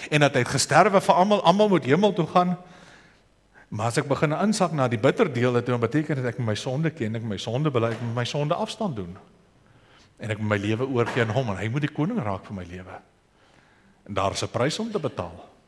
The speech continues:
Die woord is meer as net die soet deel.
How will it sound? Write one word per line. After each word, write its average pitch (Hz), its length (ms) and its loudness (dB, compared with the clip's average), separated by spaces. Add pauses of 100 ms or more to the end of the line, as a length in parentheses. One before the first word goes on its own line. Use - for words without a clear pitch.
(920)
Die 113 160 -4
woord 175 240 -4
is 156 120 -8
meer 170 220 -4
as 131 140 -6
net 113 100 -6
die 107 100 -8
soet 117 200 -8
deel. 90 200 -16